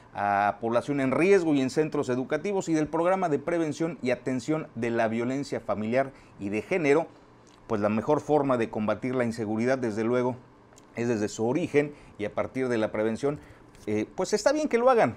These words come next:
Al final de cuentas, su obligación como gobierno es garantizar la seguridad y tranquilidad de los ciudadanos. Pero, ¿acaso estos programas han dado resultados?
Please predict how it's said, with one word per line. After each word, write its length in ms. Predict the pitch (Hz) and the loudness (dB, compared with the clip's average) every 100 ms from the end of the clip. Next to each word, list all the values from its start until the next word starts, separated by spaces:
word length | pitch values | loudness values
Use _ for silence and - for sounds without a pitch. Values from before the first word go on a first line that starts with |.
| - | -6
Al 120 | 120 | -2
final 220 | 151 185 | 0 2
de 80 | 202 | 2
cuentas, 460 | 196 196 190 175 - | 2 2 2 0 -4
su 200 | - 139 | -6 2
obligación 520 | 131 135 135 127 175 | 4 4 4 4 2
como 380 | 165 151 120 117 | 2 2 4 2
gobierno 460 | 113 120 165 160 170 | 2 2 2 2 0
es 100 | 156 | 0
garantizar 640 | 135 117 - 117 170 160 | 2 2 -2 -2 0 2
la 200 | 160 185 | 2 2
seguridad 500 | - 156 139 131 151 | 0 -2 -2 0 0
y 80 | 156 | 0
tranquilidad 600 | 127 110 - 110 113 - - - - | -2 -4 -2 0 2 0 -4 -20 -14
de 160 | 101 120 | -4 0
los 240 | 123 117 | 0 -2
ciudadanos. 600 | 123 113 110 110 101 - - | 0 2 4 2 -2 -8 -8
Pero, 320 | 101 98 92 - - - - | -4 -2 -4 -10 -20 -20 -12
¿acaso 440 | 107 - 147 151 151 | -12 -4 -4 0 0
estos 680 | - 156 135 - - - - - - | 0 0 0 0 -12 -16 -20 -20 -4
programas 580 | - 143 143 165 165 147 | 2 6 10 8 8 2
han 120 | 151 | 2
dado 240 | 156 151 127 | 6 6 4
resultados? 680 | 120 131 147 220 247 - | 0 -2 2 2 2 -6